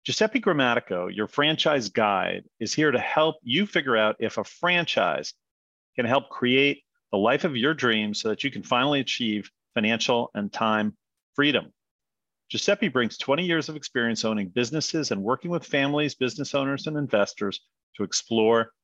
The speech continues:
franchise ownership. Would you like a free copy of Giuseppe's book, Franchise Freedom? You can download it at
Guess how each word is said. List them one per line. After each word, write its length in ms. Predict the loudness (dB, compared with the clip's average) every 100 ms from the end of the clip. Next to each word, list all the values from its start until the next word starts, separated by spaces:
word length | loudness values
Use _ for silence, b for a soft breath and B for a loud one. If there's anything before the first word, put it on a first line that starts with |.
| _
franchise 720 | 0 0 0 0 2 0 -4 _
ownership. 480 | -4 -2 -4 -6 -10 _ _ _ _ _
Would 80 | 0
you 80 | 4
like 160 | 2
a 40 | 2
free 180 | -4 -2
copy 420 | 0 0 2 -2
of 80 | -2
Giuseppe's 480 | -2 -2 -2 -6
book, 240 | 0 0 0 _ -2
Franchise 460 | 0 0 -2 -2
Freedom? 400 | -2 -2 2 0 -2 _ _ _ -12
You 80 | -8
can 160 | -4
download 420 | 0 2 2 2 0
it 140 | -4 _ _ _
at 220 | -2 -2